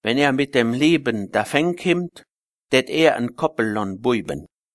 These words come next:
Und hat dort euch danach gemacht.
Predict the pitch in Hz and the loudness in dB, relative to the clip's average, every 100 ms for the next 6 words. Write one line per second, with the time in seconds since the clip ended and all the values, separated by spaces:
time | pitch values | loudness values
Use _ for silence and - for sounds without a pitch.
0 | _ _ _ _ _ _ 123 131 143 156 | _ _ _ _ _ _ -4 0 0 -2
1 | - 147 143 123 156 165 - - 127 139 | 2 2 2 0 2 0 0 2 4 4
2 | 151 127 120 95 85 - | 4 2 0 0 -2 -8